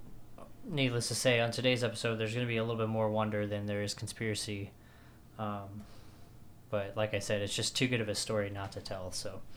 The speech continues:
so who is the great mystifier,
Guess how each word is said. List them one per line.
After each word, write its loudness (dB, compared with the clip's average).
so 10
who 10
is 6
the 6
great 6
mystifier, 4